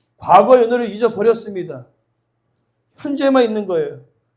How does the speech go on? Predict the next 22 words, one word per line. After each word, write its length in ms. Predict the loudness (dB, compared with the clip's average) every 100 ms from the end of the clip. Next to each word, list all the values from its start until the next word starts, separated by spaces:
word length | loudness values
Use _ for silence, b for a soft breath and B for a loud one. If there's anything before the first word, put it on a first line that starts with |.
| _
그러니 540 | -2 0 0 -4 -4
원망과 460 | -4 -4 -4 -4 -6
불평이 420 | -8 -10 -10 -8
떠나지 320 | -6 -4 -4
않는 180 | -8 -10
것입니다. 360 | -16 -20 _ _ _ _ _ _ _ _ _ _ _ _ _ _ _ _ _ _ _
하나님께서 520 | -6 -4 -2 -2 -2 -2
계속 320 | -2 0 -2
공급해도 440 | -6 -4 -4 -4
소용이 260 | -4 -4 -2
없습니다. 480 | -2 -4 -10 -6 -4
왜 160 | -2
그렇습니까? 640 | 0 -2 -6 -10 -8 -10 -12 b b _
과거의 680 | 0 2 4 6 6 6 2
은혜를 600 | -4 -2 -2 -2 -4 -4
망각하고 580 | -4 -2 -4 -4 -8
살아가는 420 | -6 -6 -4 -4 -6
자들은요, 840 | -10 -10 -12 -12 -10 -10 -10 -16 _ _ -8
늘 280 | -2 0 0
뭐만 300 | -2 -2 -2
보이는 300 | -4 -6 -8
거예요? 460 | -8 -8 -10 -12